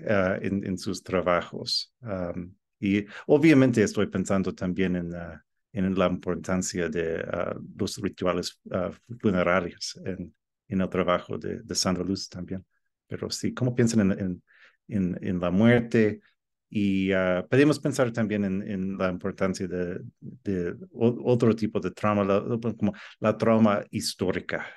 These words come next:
ah, en como cuestiones de la conquista en el trabajo de,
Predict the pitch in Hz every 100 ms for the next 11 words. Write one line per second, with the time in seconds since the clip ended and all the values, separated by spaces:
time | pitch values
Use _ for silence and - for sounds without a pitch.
0 | - - 92 87 87 85 - - 92 92
1 | 90 95 90 - _ - 101 107 95 90
2 | - 90 87 - 98 87 107 101 - 95
3 | 82 _ _ _ _ _ _ _ - 95
4 | 92 90 92 90 85 - 92 90 82